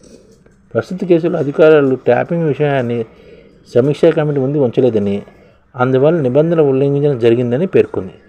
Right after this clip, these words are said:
చట్టంలోని సెక్షన్ ఫైవ్ టూ నిబంధనలోని నిబ-, నిబంధనలోని నిబంధన ఫో-, ఫోర్టీన్ నై-, ఫోర్ వన్ నైన్ ఏ సెవెంటీన్ని ఉల్లంఘించి ఈ విషయాన్ని సేకరించినందున ఆ విషయాన్ని ఏ ఉద్దేశానికైనా వినియోగించరాదని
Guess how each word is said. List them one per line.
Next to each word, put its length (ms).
చట్టంలోని 440
సెక్షన్ 400
ఫైవ్ 300
టూ 120
నిబంధనలోని 680
నిబ-, 340
నిబంధనలోని 720
నిబంధన 640
ఫో-, 120
ఫోర్టీన్ 800
నై-, 160
ఫోర్ 180
వన్ 240
నైన్ 240
ఏ 200
సెవెంటీన్ని 560
ఉల్లంఘించి 680
ఈ 80
విషయాన్ని 380
సేకరించినందున 680
ఆ 260
విషయాన్ని 480
ఏ 120
ఉద్దేశానికైనా 760
వినియోగించరాదని 1000